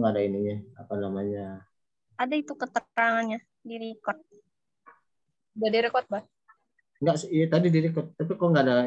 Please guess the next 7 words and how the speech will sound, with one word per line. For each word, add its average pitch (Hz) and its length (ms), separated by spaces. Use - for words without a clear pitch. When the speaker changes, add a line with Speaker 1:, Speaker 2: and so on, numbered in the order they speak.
Speaker 1:
tombolnya, 131 400
Mas? - 160
Stop 117 320
recordnya 120 400
mana 139 160
dia? 135 240
Eh, 85 720